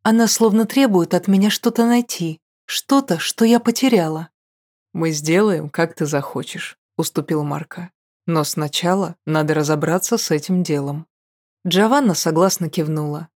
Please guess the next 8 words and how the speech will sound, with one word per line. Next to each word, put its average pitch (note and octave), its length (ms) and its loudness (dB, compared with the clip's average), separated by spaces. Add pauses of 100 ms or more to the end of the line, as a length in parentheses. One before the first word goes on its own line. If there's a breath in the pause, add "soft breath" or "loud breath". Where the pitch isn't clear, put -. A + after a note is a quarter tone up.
(260)
Хотела B3+ 460 2
было A#3 260 6
рассказать A#3 460 2
про A3+ 140 4
любовника A3+ 500 4
герцогини, G#3+ 920 0
но G#3 200 4
передумала. D3+ 800 -2